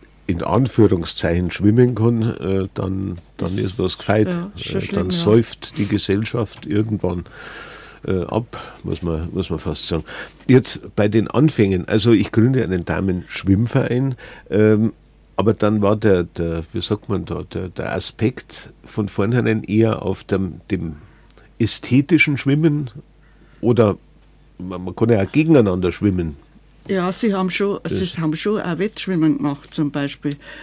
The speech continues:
Speaker 2: Aber das andere, das, dieses Figurenlegen zum Beispiel, das hat halt mehr eingebracht, weil da sehen die Leute halt mehr.
Speaker 1: Das Figurenlegen hat man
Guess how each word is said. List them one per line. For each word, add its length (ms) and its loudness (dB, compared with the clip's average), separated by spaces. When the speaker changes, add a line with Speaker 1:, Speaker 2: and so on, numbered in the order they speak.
Speaker 2:
Aber 380 -2
das 280 -4
andere, 400 0
das, 340 -6
dieses 320 -4
Figurenlegen 800 2
zum 220 -2
Beispiel, 360 -6
das 260 -6
hat 140 -6
halt 180 -2
mehr 240 2
eingebracht, 640 -2
weil 100 2
da 180 -2
sehen 360 0
die 100 -2
Leute 380 -2
halt 140 -6
mehr. 280 0
Speaker 1:
Das 160 2
Figurenlegen 800 6
hat 180 -2
man 160 0